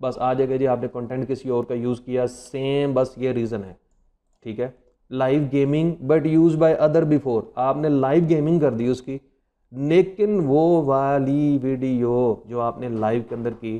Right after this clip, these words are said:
वो किसी और ने भी यूज़ की हुई थी, ठीक है, इस वजह से एलओसी आ गया। एक हो गया।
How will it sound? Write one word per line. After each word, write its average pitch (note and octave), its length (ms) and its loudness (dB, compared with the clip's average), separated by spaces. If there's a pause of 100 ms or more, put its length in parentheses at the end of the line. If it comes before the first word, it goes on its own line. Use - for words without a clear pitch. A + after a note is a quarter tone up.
(260)
वो A#2+ 60 -14
किसी B2 280 -10
और A2+ 200 2
ने A2 180 -2
भी A2 140 -4
यूज़ G2+ 220 -2
की F#2+ 180 -20
हुई F2 140 -12
थी, - 200 -20 (420)
ठीक A2 180 -14
है, A#2 180 -10
इस C3+ 160 -8
वजह A#2 220 -4
से A#2 180 -10
एलओसी G#2+ 400 -6
आ E2+ 120 -10
गया। E2 160 -20 (420)
एक A2+ 120 -12
हो A#2 100 -6
गया। G#2 120 -8